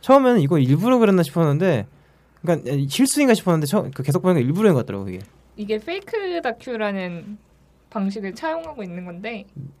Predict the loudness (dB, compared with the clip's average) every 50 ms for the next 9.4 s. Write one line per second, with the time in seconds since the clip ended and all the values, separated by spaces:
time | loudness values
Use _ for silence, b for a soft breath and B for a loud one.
0 | _ _ _ _ -12 -12 -12 -12 -12 -10 -10 -10 -10 _ -12 -12 -8 -8 -8 -8
1 | -6 -8 -8 -8 -8 -8 -8 -8 -8 -10 -12 -12 -16 -18 -20 -20 _ -20 -18 -18
2 | -18 -20 _ _ _ _ _ -6 -4 -2 -2 -2 -2 -4 -4 -6 -8 -6 -8 -8
3 | -8 -10 -18 _ _ -10 -6 -4 -2 -2 -2 -4 -6 -8 -10 -6 -2 -2 -2 -2
4 | -2 -4 -4 -4 -6 -4 -2 -2 -2 -2 -4 b b b b b b b b _
5 | -6 -4 -4 -4 -2 -2 -2 0 2 0 0 2 0 -2 0 -2 -4 -2 0 0
6 | 0 -2 -4 -6 -6 -4 -2 -2 -4 -2 -2 -2 -2 0 0 -2 -2 -4 0 4
7 | 6 8 8 6 6 -2 -6 -6 -8 -6 -4 -4 -4 -4 -4 _ _ _ _ -2
8 | 0 0 2 0 -2 -2 2 2 4 4 4 2 0 -4 -8 _ _ _ _ _
9 | _ _ _ 4 4 4 4